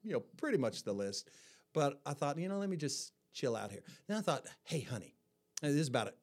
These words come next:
forty-five minutes later, I said, "Hey, honey, let's do something." Said, "You take out a sheet of paper, I'll take out a sheet of paper, and let's try to describe Caleb as we'd like to see him at age eighteen."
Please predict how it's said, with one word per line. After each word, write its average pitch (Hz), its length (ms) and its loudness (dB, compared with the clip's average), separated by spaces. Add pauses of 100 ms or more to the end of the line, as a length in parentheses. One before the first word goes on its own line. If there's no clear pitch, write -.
forty-five 120 360 4
minutes 107 220 0
later, 104 120 0
I 98 40 -6
said, - 140 -4
"Hey, 131 140 0
honey, 107 240 -2 (520)
let's 226 100 0
do 160 120 2
something." - 360 -4 (1000)
Said, 143 220 6 (100)
"You 180 200 4
take 254 180 2
out 190 100 8
a 160 40 6
sheet 165 180 2
of 143 60 -4
paper, 151 340 4
I'll 175 140 4
take - 180 2
out 113 120 4
a 104 40 -2
sheet 104 220 -2
of 101 60 -4
paper, - 340 -2 (440)
and 131 300 2
let's - 520 2 (420)
try 180 200 4
to 175 80 0
describe 131 520 2
Caleb 123 440 4
as 120 140 -2
we'd 175 200 0
like 143 220 0
to 123 60 -4
see 120 240 -2
him 101 300 -2 (220)
at 113 120 0
age 107 200 0
eighteen." 92 340 -8